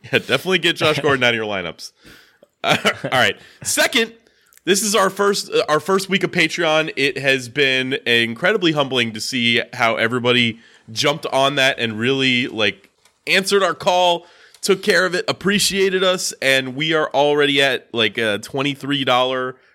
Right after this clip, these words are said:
or twenty-four dollar, um, over, or twenty-two dollars, I'm sorry, twenty-two dollars per episode. And we'll list all the names of everybody on the end of the episode, but that is, that's super awesome for <laughs> one week of asking for that. Um, you know, we're, we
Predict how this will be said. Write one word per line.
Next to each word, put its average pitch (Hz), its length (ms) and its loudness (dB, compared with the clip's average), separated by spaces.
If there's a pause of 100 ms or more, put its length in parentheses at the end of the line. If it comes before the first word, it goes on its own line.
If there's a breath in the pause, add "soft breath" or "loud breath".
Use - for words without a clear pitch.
or 104 80 -4
twenty-four 123 480 -4
dollar, 110 560 0
um, 101 520 0 (360 soft breath)
over, 123 360 2
or 123 200 0
twenty-two 175 380 -2
dollars, 98 260 0
I'm 104 80 -16
sorry, 98 240 -6 (300 soft breath)
twenty-two 131 320 -2
dollars 120 320 2
per 127 260 -4
episode. 208 560 0 (380 loud breath)
And 113 320 2
we'll 139 220 2
list 170 240 0
all 175 140 2
the 156 80 -6
names 160 280 2
of 185 40 4
everybody 170 240 2
on 135 60 -2
the 135 100 2
end 143 100 0
of 139 60 -6
the 143 100 0
episode, 156 420 -2
but 131 180 -4
that 143 200 2
is, 131 300 0 (380)
that's 120 260 0
super 175 360 -2
awesome 160 380 0
for 160 200 2
<laughs> - 20 -18
one 170 240 2
week 156 360 -2
of 135 140 2
asking 127 440 -2
for 190 100 -4
that. 190 240 -2 (400 loud breath)
Um, 117 540 0 (260 soft breath)
you 120 100 -2
know, 107 120 2
we're, 120 220 0 (140)
we 123 640 0